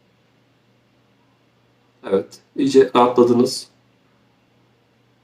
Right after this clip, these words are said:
Üç, iki,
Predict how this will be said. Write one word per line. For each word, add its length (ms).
Üç, 400
iki, 540